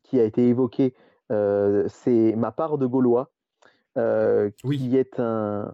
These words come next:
Speaker 1: un film qui va être un biopic sur le chanteur de Zebda,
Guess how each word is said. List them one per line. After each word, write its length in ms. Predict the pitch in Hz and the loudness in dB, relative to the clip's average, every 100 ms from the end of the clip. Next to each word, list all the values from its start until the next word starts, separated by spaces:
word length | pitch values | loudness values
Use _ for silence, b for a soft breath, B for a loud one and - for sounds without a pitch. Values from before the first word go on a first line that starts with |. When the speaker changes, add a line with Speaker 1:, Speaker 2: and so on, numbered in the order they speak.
| - | -8
Speaker 1:
un 120 | 117 | -10
film 460 | - 170 156 135 117 | -8 -8 -4 -2 -4
qui 200 | - 120 | -4 -4
va 240 | 113 110 | -2 -2
être 120 | 110 | -2
un 60 | 110 | -4
biopic 380 | 117 139 180 - | -2 -4 -4 -4
sur 140 | 123 | -2
le 60 | 110 | -2
chanteur 360 | 123 127 127 | -4 -4 -2
de 100 | 113 | -2
Zebda, 480 | 107 139 127 131 151 | -2 -4 -2 -4 -6